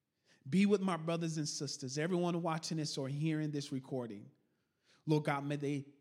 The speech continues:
seek your face. May they draw near to you, that you may be glorified. I thank you that you're the God of all comfort. Whatever anyone is facing, whether it be marriage,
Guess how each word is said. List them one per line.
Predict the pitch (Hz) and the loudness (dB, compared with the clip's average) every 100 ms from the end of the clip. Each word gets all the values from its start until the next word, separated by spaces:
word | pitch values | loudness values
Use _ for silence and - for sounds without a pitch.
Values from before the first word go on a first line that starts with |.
| _ - | _ -16
seek | - - - 180 - - | -10 -8 -2 -2 -2 -2
your | 131 | -2
face. | - - 104 - - - - - - _ _ _ _ _ - - | -4 -10 -12 -12 -12 -12 -14 -18 -20 _ _ _ _ _ -14 -2
May | 151 147 | 2 4
they | 156 151 - 139 | 2 2 -4 -2
draw | 143 170 170 | 2 4 4
near | 165 160 165 143 | 2 4 4 2
to | - 151 | -2 -6
you, | 120 117 104 120 135 _ _ _ _ _ _ _ | -4 -8 -8 -12 -16 _ _ _ _ _ _ _
that | - 147 | -2 -2
you | 151 180 190 | 4 6 8
may | 175 143 | 6 4
be | 139 | 2
glorified. | 131 139 110 113 - - - _ _ _ _ _ _ _ _ | 0 -2 -4 -6 -16 -20 -20 _ _ _ _ _ _ _ _
I | - 165 | 2 4
thank | - 202 180 | 4 2 2
you | 170 | 0
that | 160 160 | 2 4
you're | 185 | 4
the | 175 | 4
God | 151 156 156 160 | 0 0 2 2
of | 165 156 | 2 2
all | 156 147 | 0 -2
comfort. | - 170 143 - 123 | -4 -4 -4 -6 -6
Whatever | 131 170 196 196 196 - - _ | 0 2 2 2 -2 -6 -20 _
anyone | 214 202 190 190 185 | 2 4 4 2 0
is | 165 | -2
facing, | - - 147 - - 113 113 _ _ _ _ _ _ _ _ _ _ _ _ _ _ | -6 -4 -2 -4 -8 -10 -14 _ _ _ _ _ _ _ _ _ _ _ _ _ _
whether | 143 147 | 0 2
it | 143 | 2
be | 147 | 2
marriage, | 139 143 165 151 123 117 - - - | 2 2 2 2 -2 -6 -10 -10 -16